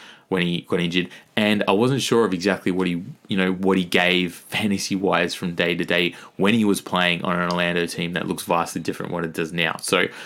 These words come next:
huge, huge unknown, um, for Jonathan Isaac. I, I mean, I think it's a, an okay time to kind of really risk it for you if you wanna get him at, you know, a pick hundred and two here. Um,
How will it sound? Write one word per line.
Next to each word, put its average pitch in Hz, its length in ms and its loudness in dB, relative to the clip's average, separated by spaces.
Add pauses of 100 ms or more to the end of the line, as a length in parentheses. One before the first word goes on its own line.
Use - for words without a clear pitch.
(540)
huge, 143 560 0
huge 117 340 2
unknown, 87 540 2 (300)
um, 90 200 0
for - 140 -6
Jonathan 87 380 -2
Isaac. 82 600 -2 (400)
I, 95 140 -6 (440)
I 107 60 2
mean, 95 340 2
I - 60 0
think 117 280 0
it's - 320 -2 (600)
a, 95 260 4
an 95 120 0
okay 98 280 2
time 92 300 -2
to 92 80 -4
kind 85 200 -4
of 82 120 -6
really 85 240 0
risk 85 280 -2
it - 120 -2
for 82 260 -2
you 85 140 0
if - 220 -4
you 85 80 -4
wanna 82 180 -6
get 82 180 -2
him 85 140 -6
at, 82 180 -6
you 92 100 -4
know, 85 140 -4
a - 80 -2
pick - 180 -16
hundred 87 320 -2
and 82 120 -8
two 85 220 -4
here. 82 420 -2 (420)
Um, 82 440 -4